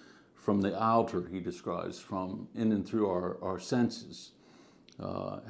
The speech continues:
has to be dealt with and dealt with immediately and vigorously. In one seventy-three, he writes,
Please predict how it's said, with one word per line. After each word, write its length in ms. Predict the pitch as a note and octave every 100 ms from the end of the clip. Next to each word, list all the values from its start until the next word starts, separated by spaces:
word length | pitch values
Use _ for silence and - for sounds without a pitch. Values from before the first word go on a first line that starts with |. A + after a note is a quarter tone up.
| - -
has 200 | A#2+ -
to 120 | G2
be 120 | G2+
dealt 300 | F#2 A2 A2
with 280 | G2+ F#2+ A#2
and 140 | G2
dealt 240 | G2 F#2+ F#2
with 300 | F#2 F2+ G#2+
immediately 840 | G2+ G#2+ G#2 G2 - G2 F#2 F#2
and 200 | F2+ F2 F2
vigorously. 720 | G#2+ G#2+ D#2+ - - F2 - - - - - - - - - - - _ - _ -
In 80 | A#2
one 180 | D3
seventy-three, 540 | D#3+ D#3 C#3 - D#3+ C#3
he 100 | B2
writes, 460 | G#2 G2 F#2 -